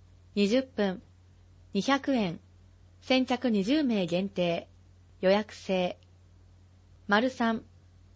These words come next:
午後二時二十分から。一般上級者コース、三十分、五百円。先着二十名限定、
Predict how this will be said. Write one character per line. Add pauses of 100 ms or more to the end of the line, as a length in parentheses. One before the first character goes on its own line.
午
後
二
時
二
十
分
か
ら。 (800)
一
般
上
級
者
コ
ー
ス、 (840)
三
十
分、 (560)
五
百
円。 (960)
先
着
二
十
名
限
定、